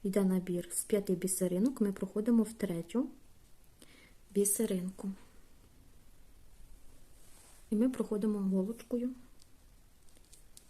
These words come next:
через третю бісеринку. Далі вирівнюємо нитку, щоб наша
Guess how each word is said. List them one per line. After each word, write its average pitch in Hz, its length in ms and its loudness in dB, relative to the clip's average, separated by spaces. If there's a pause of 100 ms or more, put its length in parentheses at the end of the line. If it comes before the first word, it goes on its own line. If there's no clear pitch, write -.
(300)
через 185 320 -6
третю 196 360 -4
бісеринку. 190 680 -2
Далі 185 300 0
вирівнюємо 196 680 2
нитку, 175 380 -6
щоб 190 300 -6 (500)
наша 202 360 0